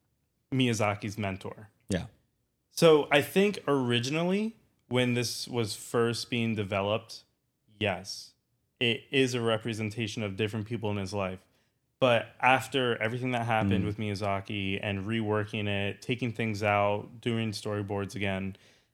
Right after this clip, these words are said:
Speaker 1: I think it more closely falls on a reflection of Miyazaki. So I think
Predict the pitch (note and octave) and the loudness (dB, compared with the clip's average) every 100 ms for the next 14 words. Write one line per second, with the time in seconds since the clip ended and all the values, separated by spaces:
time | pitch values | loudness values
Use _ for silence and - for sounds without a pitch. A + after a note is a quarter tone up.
0 | _ - A#2+ - E3 E3+ - - _ _ | _ 0 0 2 0 0 -4 -20 _ _
1 | _ _ _ _ _ _ - C#3 C3 B2 | _ _ _ _ _ _ 2 4 4 2
2 | A#2+ A#2 - A#2+ A2+ - A#2+ G#2+ G#2 - | 2 0 -2 0 0 -2 -2 -2 -4 0
3 | G#2+ G2+ G2 F#2 F#2+ A#2 G#2 G2+ G2+ - | 2 2 0 -4 -6 -2 0 0 -4 -2
4 | B2+ G#2+ A2 G2+ G#2+ G2 G#2 G2 F#2 F#2+ | -4 -2 -6 -2 -2 0 -2 -2 -2 -4
5 | F2+ - A2 - A#2 G#2+ G#2+ A2 G#2 C3 | -4 -10 -18 -4 0 0 0 -2 -2 -2
6 | A#2+ G2+ | -2 -6